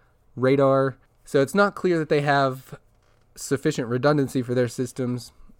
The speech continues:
I'm not an expert in this matter by any means, but it seems that Tesla may be gearing up for possibly a capital raise in conjunction with shifting to building an aut-, autonomous fleet.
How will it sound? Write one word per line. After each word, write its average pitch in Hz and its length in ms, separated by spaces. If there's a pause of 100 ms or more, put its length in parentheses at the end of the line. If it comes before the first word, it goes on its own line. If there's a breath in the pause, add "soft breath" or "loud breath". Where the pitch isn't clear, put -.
(260)
I'm 143 120
not 175 140
an 165 120
expert 147 360
in 131 60
this 123 160
matter 123 200
by 110 200
any 135 180
means, 117 520 (880 soft breath)
but 143 420 (720)
it 131 140
seems 175 540
that - 260 (560)
Tesla 143 340
may 139 220
be 143 140
gearing 135 340
up 127 200
for 117 640
possibly 202 340
a 147 60
capital 151 480
raise 123 340
in 123 140
conjunction 123 720 (180)
with 123 400 (200)
shifting 135 540
to 127 380 (400 soft breath)
building 139 340
an 135 60
aut-, 135 160 (160)
autonomous 131 560
fleet. 135 360